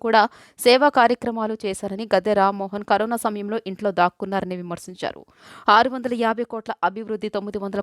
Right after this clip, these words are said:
కోట్ల సంక్షేమ పథకాలు, నియోజకవర్గంలో జరిగాయని, రిటర్నింగ్ వాల్ నిర్మాణంతో పాటు రోడ్లు,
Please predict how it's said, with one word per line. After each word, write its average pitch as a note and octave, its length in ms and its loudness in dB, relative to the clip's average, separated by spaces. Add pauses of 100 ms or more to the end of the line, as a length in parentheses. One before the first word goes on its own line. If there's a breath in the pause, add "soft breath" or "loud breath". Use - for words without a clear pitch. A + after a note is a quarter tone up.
కోట్ల G3 180 -4 (100)
సంక్షేమ G3 320 0 (120)
పథకాలు, F#3 460 -4
నియోజకవర్గంలో G#3+ 840 -2
జరిగాయని, F#3 420 -8 (540)
రిటర్నింగ్ C#4 400 4
వాల్ A3+ 220 4
నిర్మాణంతో G3+ 480 -6
పాటు G3 200 -4 (580 soft breath)
రోడ్లు, G#3+ 280 2